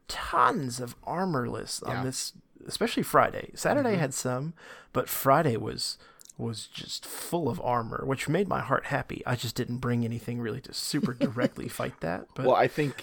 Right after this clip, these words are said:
Speaker 1: uh,
Speaker 2: you know, not that your
Speaker 1: it
Speaker 2: list was meta, but you kind of thought
Speaker 1: Yeah.
Speaker 2: along those same lines. The D L T is
Speaker 1: Sure.
Speaker 2: gone.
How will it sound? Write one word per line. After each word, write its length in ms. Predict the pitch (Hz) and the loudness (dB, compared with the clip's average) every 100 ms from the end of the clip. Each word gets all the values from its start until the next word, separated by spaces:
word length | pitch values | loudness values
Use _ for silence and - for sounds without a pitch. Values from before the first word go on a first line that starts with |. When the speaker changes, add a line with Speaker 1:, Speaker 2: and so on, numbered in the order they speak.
| - | -2
Speaker 1:
uh, 280 | 127 113 131 | 0 0 0
Speaker 2:
you 100 | 131 | 0
know, 140 | 101 | 0
not 240 | 104 123 - | 2 2 0
that 100 | 104 | -2
your 160 | 110 | 0
Speaker 1:
it 40 | 107 | 2
Speaker 2:
list 320 | 107 104 - | 0 0 -4
was 300 | 92 98 98 | -4 -4 -2
meta, 320 | 113 110 120 | 0 2 2
but 300 | 120 101 82 - - _ _ _ - | 0 -2 -2 -4 -20 _ _ _ -10
you 140 | 117 | -10
kind 320 | - 131 110 | -6 -2 0
of 100 | 98 | 0
thought 440 | - - 82 92 - | -4 -2 2 2 2
Speaker 1:
Yeah. 80 | 107 | 0
Speaker 2:
along 280 | 110 110 110 | 2 0 0
those 180 | 113 | 0
same 240 | - 107 107 | 0 -2 0
lines. 240 | 107 107 | -2 -2
The 80 | 107 | -6
D 180 | 107 135 | -4 0
L 140 | - | 0
T 140 | - 247 | 0 -4
is 80 | - | 0
Speaker 1:
Sure. 160 | 170 | 0
Speaker 2:
gone. 280 | - - | 0 -2